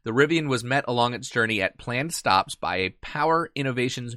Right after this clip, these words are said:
Mobile Energy Command semi-truck capable of delivering a recharge rate of up to a hundred and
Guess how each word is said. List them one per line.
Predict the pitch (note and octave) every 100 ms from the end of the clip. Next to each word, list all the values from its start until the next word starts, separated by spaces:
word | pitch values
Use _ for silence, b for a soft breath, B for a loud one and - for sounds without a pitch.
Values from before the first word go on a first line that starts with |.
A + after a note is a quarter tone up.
| _
Mobile | A2 A#2 D3+ E3+ F3+ F3+ _
Energy | C3+ C3+ B2
Command | A#2 A2 A2 A2
semi-truck | - D3+ G2 D#2+ D#2+ E2 - B B B
capable | D3 D3 D#3 D#3 D3+ -
of | B2
delivering | A2 A2+ C3+ D3 D#3
a | C3+
recharge | A#2+ C3+ C3+ A#2+ A#2
rate | A2 G#2+ G#2+ _
of | F#2+ _
up | B2 -
to | B2+
a | G2+
hundred | - D#3 D#3
and | D3+